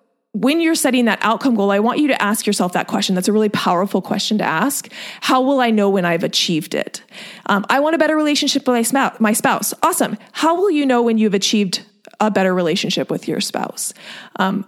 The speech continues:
"I wanna draw closer to God." Awesome. How will you know when you've drawn closer to God? And making that very concrete. And so an outcome goal, yes, it's big. Yes, it's,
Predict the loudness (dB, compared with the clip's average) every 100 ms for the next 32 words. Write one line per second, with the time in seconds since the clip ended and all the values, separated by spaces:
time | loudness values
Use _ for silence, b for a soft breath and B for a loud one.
0 | -2 0 2 2 2 0 0 0 0 2
1 | 2 2 -2 -2 0 2 0 0 -6 -12
2 | _ 0 2 2 2 2 2 2 2 2
3 | 0 0 -2 -2 -4 -2 -2 0 0 -2
4 | -4 B -2 2 2 2 2 0 2 2
5 | 0 0 -2 -2 -2 -2 0 -2 -2 -2
6 | 0 0 -2 -4 -6 -2 0 0 0 0
7 | 2 2 0 0 -2 0 0 2 2 0
8 | 0 -2 -2